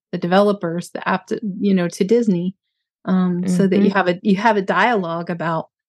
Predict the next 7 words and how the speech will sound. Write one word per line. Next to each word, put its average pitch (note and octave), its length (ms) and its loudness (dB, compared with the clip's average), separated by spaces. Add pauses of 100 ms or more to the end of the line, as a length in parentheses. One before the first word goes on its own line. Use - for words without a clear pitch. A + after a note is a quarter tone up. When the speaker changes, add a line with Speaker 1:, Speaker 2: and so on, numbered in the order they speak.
(140)
Speaker 1:
what F3+ 300 0
you'd F#3+ 200 2
like F3+ 200 0
to - 100 -18
see. G3 560 0 (680)
And, F#3 480 -4
um, F3 360 -8